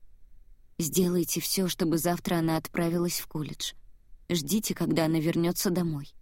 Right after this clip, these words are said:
Я не подведу ни Лайзу, ни вас».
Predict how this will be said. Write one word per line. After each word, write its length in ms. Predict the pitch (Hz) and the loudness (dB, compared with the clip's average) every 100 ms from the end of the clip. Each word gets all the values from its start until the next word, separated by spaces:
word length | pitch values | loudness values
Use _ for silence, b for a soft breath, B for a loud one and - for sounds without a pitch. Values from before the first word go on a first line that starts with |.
| - - - - - - - | -20 -20 -20 -20 -20 -18 -4
Я 200 | 180 180 | 2 4
не 100 | 170 | 2
подведу 560 | 165 165 175 160 147 - - - - - - - - | 2 2 2 2 0 -4 -16 -20 -20 -20 -20 -12 -4
ни 140 | 151 | 0
Лайзу, 500 | 151 160 170 165 190 - - - - - - | 0 0 -2 -2 -4 -8 -18 -20 -18 -20 -6
ни 160 | - 180 | 2 2
вас». 360 | 147 139 - | 2 -6 -10